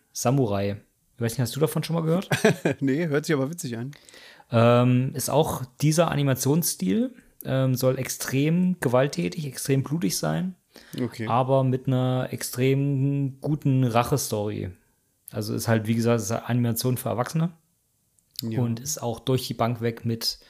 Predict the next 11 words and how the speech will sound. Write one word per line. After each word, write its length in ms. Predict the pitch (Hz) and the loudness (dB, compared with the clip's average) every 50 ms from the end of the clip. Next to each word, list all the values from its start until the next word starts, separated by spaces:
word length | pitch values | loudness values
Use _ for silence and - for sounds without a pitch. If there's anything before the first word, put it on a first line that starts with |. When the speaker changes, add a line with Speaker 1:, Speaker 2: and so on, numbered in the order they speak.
| - - - - - - - - - - - _ | -20 -20 -20 -20 -20 -20 -20 -20 -20 -20 -12 _
Speaker 1:
äh, 260 | - 113 113 113 110 | 2 4 4 4 4
fünf 300 | 107 - - 127 120 117 | 2 2 2 0 0 0
Sternen 360 | - - - 117 120 127 127 123 | 0 0 2 2 4 4 2 0
und, 320 | 127 117 113 117 117 117 | 0 2 2 2 2 0
äh, 340 | - - 113 110 107 104 104 101 95 - _ _ _ _ _ _ _ _ _ _ _ _ _ _ _ _ _ _ _ | -2 -4 -4 -2 -2 -2 -2 -4 -6 -10 _ _ _ _ _ _ _ _ _ _ _ _ _ _ _ _ _ _ _
höchsten, 600 | - 120 127 127 - - - - 113 113 110 113 117 | 0 0 0 0 0 -2 0 2 2 2 2 0 -2
äh, 180 | 113 113 110 | -2 -4 -4
Kritiker-Lobpreisungen, 2250 | 107 - - 131 113 120 113 110 107 104 101 101 90 - _ _ _ _ _ _ _ _ _ _ _ _ - - _ - - 113 113 110 - - - 107 110 107 107 107 107 104 104 101 92 - _ _ _ _ _ _ _ _ | -4 -2 -2 0 0 2 2 2 0 0 0 -2 -4 -8 _ _ _ _ _ _ _ _ _ _ _ _ -20 -20 _ -6 0 0 0 0 0 -2 0 0 0 0 0 0 0 0 -2 -4 -6 -10 _ _ _ _ _ _ _ _
äh, 160 | - 110 107 - | -10 -8 -8 -8
überhäuft 440 | 120 107 107 95 98 101 98 - - | -6 -4 -2 -2 -2 -2 -4 -6 -10
worden. 240 | - - 117 110 | -12 -12 -12 -14